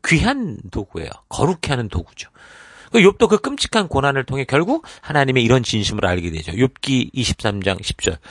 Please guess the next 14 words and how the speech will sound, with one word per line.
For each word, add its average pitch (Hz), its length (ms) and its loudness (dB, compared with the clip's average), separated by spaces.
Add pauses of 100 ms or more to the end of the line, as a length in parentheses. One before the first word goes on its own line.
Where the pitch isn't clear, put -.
(440)
"그러나 226 360 4
내가 170 280 4
가는 175 320 0
길을 165 200 -2
그가 131 280 0
아시나니 110 640 -6
그가 143 240 2
나를 117 280 2
단련하신 113 640 -2
후에는 101 380 -4
내가 123 340 0 (160)
순금같이 240 840 -4
되어 - 400 2
나오리라." 87 420 -4